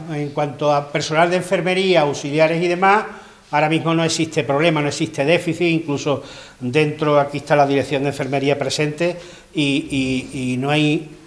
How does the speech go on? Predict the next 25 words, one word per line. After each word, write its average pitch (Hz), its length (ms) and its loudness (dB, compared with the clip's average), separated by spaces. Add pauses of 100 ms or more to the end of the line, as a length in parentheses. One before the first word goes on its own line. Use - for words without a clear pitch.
ahora 143 180 0
mismo 143 240 -2
ninguna 143 380 -2
falta, 165 480 2
se - 120 -6
está 139 140 -10
sustituyendo 135 800 -4 (460)
todo 151 600 6 (420)
no, 135 300 -2
no 143 200 0
tenemos 147 320 0
problema, 160 360 2
además 143 240 0
no 160 80 2
existe 165 420 -2
el 139 80 -2
problema 156 340 0
ese 165 200 0
de 156 80 2
los 151 180 0
recortes 156 540 -2
que - 80 -16
tanto 151 280 -2
se 170 160 0
habla. 180 300 2